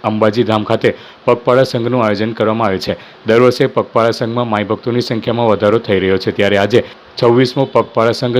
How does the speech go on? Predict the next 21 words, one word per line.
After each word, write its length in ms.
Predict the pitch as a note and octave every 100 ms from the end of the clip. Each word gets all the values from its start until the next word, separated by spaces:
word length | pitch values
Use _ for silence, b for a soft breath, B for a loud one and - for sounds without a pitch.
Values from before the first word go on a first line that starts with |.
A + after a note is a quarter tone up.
| A#2+
જૂના 200 | G#2+ G#2+
દીવા 260 | G#2 G#2+
ગામથી 420 | G#2 G#2 A2+ B2+ - - -
મા 140 | A2+ B2 B2
આદ્યશક્તિને 640 | A2+ B2+ B2+ - C3 B2+
રથમાં 360 | A2 G#2 B2 B2
બિરાજમાન 440 | G#2 G#2 G2+ A2+
કરી 260 | A2 A#2 B2 -
રવાના 380 | G#2+ G#2 G2+ A2
થયો 280 | B2 G2+ F#2
હતો. 180 | F#2+ G2+ B B B A#2
બોલ 160 | B2
મારી 260 | B2 B2 B2+
અંબે, 260 | B2 B2+
જય 200 | A#2+ G#2+
જય 160 | G#2 A2+
અંબેના 380 | A2+ A2 A2+ A#2+
જયઘોષ 360 | G#2+ G2+ G2+ G2+
સાથે 280 | A2 G2+
નીકળેલો 420 | A2 G#2 A2 A2 G#2+
સંઘ 280 | - A2+